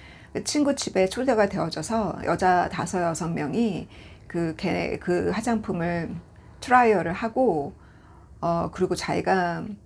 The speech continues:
그 트라이얼 이후로 세, 세 개인가 네 개를 구매를 했다고 하는 거예요.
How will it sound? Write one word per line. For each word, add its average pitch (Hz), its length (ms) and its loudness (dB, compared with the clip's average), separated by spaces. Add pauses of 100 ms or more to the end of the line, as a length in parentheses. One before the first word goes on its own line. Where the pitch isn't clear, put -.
(300)
그 - 280 -8
트라이얼 220 440 4
이후로 170 800 0 (160)
세, - 440 0
세 - 200 -8
개인가 302 300 -2
네 165 140 0
개를 175 240 -4
구매를 185 320 0
했다고 240 320 0
하는 254 180 4
거예요. 156 540 0